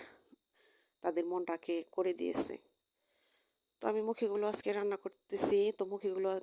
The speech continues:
বরাবর ভেজে রান্না করি, হালকা তেলে। আজকে ভাজলাম না, কারণ মুখিগুলো অনেক শক্ত, ভালো করে সিদ্ধ করে নিয়েছি। তো সিদ্ধ করে ভালো করে কষিয়ে আমি মুখিটা রান্না করব।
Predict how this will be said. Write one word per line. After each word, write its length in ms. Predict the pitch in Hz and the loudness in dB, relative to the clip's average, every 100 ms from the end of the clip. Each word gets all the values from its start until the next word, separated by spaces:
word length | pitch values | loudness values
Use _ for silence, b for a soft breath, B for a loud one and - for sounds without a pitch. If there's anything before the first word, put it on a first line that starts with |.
| 190 | -2
বরাবর 360 | 196 196 190 - 170 | -2 -2 -4 -4 -4
ভেজে 240 | 185 180 | -2 -2
রান্না 240 | 190 185 175 | -2 -4 -4
করি, 340 | 170 180 196 | -2 -2 -4
হালকা 280 | 214 175 170 | -8 -8 -6
তেলে। 320 | - 175 170 | -2 -2 -2
আজকে 240 | 170 - 170 | -6 -8 -6
ভাজলাম 380 | 165 180 180 | -6 -6 -4
না, 140 | 175 175 | -4 -6
কারণ 260 | 175 170 | -6 -6
মুখিগুলো 360 | 170 175 170 170 | -6 -8 -6 -6
অনেক 160 | 170 - | -6 -8
শক্ত, 440 | 175 _ - 180 B B B 330 | -10 _ -8 -8 B B B -10
ভালো 220 | 311 175 | -6 -6
করে 180 | - 175 | -4 0
সিদ্ধ 320 | - 208 180 | 2 0 0
করে 240 | 160 165 160 | 0 0 0
নিয়েছি। 400 | 151 - - - - _ _ _ _ _ _ _ _ _ _ _ _ _ _ _ b b b b b b _ _ _ _ | -2 2 2 0 -14 _ _ _ _ _ _ _ _ _ _ _ _ _ _ _ b b b b b b _ _ _ _
তো 80 | - | -2
সিদ্ধ 260 | 208 190 | 2 2
করে 200 | 185 196 | 4 2
ভালো 220 | 185 185 196 | 2 0 -2
করে 180 | 190 185 | -4 -2
কষিয়ে 340 | 190 - 185 | 2 2 2
আমি 260 | 185 180 180 | 0 0 -2
মুখিটা 480 | 180 - 170 180 175 | -2 -4 -4 -2 -2
রান্না 220 | 175 170 | -2 -4
করব। 460 | - 170 175 190 | -4 -6 -6 -10